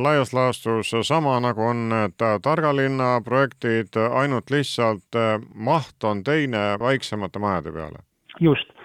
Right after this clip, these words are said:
Speaker 2: et samamoodi, et selle projekti käigus siis, äh, projektipartnerid töötavad välja siis paneelid, mida siis paigaldatakse hoone, äh, soojustuseks, kus on sees juba kõik avatäited, ventilatsioon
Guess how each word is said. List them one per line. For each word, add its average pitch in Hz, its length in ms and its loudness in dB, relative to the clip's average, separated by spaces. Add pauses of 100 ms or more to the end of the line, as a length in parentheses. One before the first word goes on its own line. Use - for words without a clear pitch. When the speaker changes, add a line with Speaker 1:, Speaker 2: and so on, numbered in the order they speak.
(320)
Speaker 2:
et 143 140 -6
samamoodi, 156 420 2
et 127 120 -8
selle 127 140 -2
projekti 139 360 0
käigus 131 380 0
siis, 123 220 -2
äh, 139 100 2 (480)
projektipartnerid 139 840 0
töötavad 139 400 2
välja 139 280 2
siis 120 240 -8
paneelid, 165 480 2 (580)
mida 143 180 2
siis 127 200 -6
paigaldatakse 135 800 0
hoone, 147 280 4
äh, - 960 -8
soojustuseks, 139 640 2
kus 139 160 -4
on 139 140 0
sees 143 240 2
juba 127 160 -2
kõik 123 320 -4 (460)
avatäited, 156 760 4 (320)
ventilatsioon 135 800 2